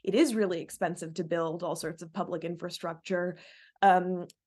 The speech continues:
in the U S. And there are, and he's raising really smart questions about why, um, why building can be slow and tough, and there are all these roadblocks. But I think it's misleading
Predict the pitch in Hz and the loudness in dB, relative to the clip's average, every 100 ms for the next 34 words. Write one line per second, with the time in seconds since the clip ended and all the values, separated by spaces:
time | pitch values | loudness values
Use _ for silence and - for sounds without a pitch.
0 | - 196 175 175 170 170 196 - - 196 | -2 0 0 0 2 2 0 -4 0 2
1 | 196 196 196 190 185 185 - - 214 220 | 4 6 8 8 8 6 0 0 2 4
2 | 277 214 190 196 262 220 202 196 185 185 | 2 2 0 0 2 0 0 -2 -4 -2
3 | 196 180 - 214 214 208 180 170 165 170 | -2 -2 0 -2 0 -4 -4 -4 -2 -2
4 | 165 185 170 170 170 180 185 - - - | -2 -4 -4 -2 0 0 0 -4 -20 -20
5 | _ 196 196 180 180 190 - _ - _ | _ 6 6 6 0 -6 -12 _ -20 _
6 | _ _ _ - 190 185 185 185 185 180 | _ _ _ -6 -2 0 -2 -2 0 0
7 | 185 185 175 190 170 175 170 180 170 175 | 2 -2 -2 -4 -2 -4 -4 -2 2 4
8 | 185 170 160 165 175 180 170 170 170 170 | 2 0 -4 -4 -4 -4 -2 -2 -2 -2
9 | 170 170 - _ _ _ _ 202 262 220 | -2 -4 -12 _ _ _ _ 6 6 6
10 | 190 - - - - _ _ _ _ _ | 0 -8 -10 -16 -18 _ _ _ _ _
11 | - 196 277 269 - - - - 240 - | -10 4 6 6 2 -8 -2 4 4 4
12 | 349 339 269 - - 196 214 233 - 208 | 2 4 0 -4 -10 0 6 6 4 -2
13 | 226 269 180 170 | 2 4 4 2